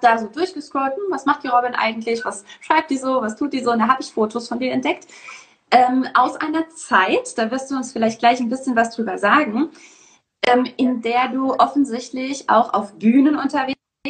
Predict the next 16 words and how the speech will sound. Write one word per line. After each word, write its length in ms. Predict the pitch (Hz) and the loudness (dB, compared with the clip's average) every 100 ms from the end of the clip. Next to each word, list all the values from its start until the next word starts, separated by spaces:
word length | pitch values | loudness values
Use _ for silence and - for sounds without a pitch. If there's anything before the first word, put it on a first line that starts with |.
| 269 - | -12 -6
warst 640 | 269 277 311 427 - - _ | -2 0 0 -4 -8 -18 _
und 440 | 233 226 226 - - | 0 2 0 0 0
ganz 380 | 247 294 - - | 2 0 -2 -10
viel 100 | 302 | -4
begutachtet 1160 | 247 - 254 311 - - - - 311 - - - _ _ | -4 -2 4 4 4 0 0 -2 -8 -8 -14 -20 _ _
worden 460 | 254 247 269 285 269 | 4 4 4 0 0
bist. 580 | 285 339 - - - _ - - - - | -4 -6 -12 -18 -20 _ -20 -20 -20 -6
Und 220 | - 247 247 | 0 0 0
zwar 480 | - 226 226 254 277 | -6 -2 2 2 2
ja, 380 | 262 262 269 - | -2 -2 -4 -6
äh, 320 | - 240 233 | -6 -4 -4
wahrscheinlich 460 | 220 - 226 269 254 | -4 -4 -4 -4 -4
in 80 | 214 | -4
erster 340 | 220 - 262 | -4 -2 -2
Linie 320 | 240 254 277 - | 0 0 2 4
äußerlich. 840 | 240 226 220 170 160 - - - | 4 4 -2 -12 -18 -16 -16 -16